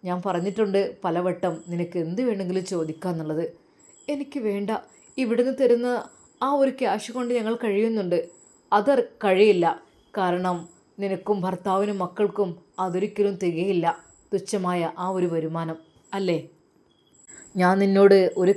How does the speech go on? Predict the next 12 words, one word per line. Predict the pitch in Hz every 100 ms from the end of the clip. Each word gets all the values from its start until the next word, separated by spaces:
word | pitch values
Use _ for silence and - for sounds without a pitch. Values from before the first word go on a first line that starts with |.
| 190
കാര്യം | 175 180 214 196 175 - -
പറയുകയാണെങ്കിൽ | 170 170 190 196 196 180 170 185 170 160 - - _ _ _ 196
നീ | 175 202
അത് | 208 180 185 175 - -
അനുസരിക്കുകയാണെങ്കിൽ | 170 165 220 220 - 202 180 185 180 185 170 156 - -
തീർച്ചയായും | 175 175 - - 190 185
നിനക്ക് | 170 165 170 175 170 - _ _ _ -
ഒരു | 202
ജോലിക്കാരുടെ | 185 180 180 190 208 208 208 202
ശമ്പളമല്ല | 208 180 170 185 175 165 175 160 175
ഞാൻ | 165 170 165
തരിക." | 156 151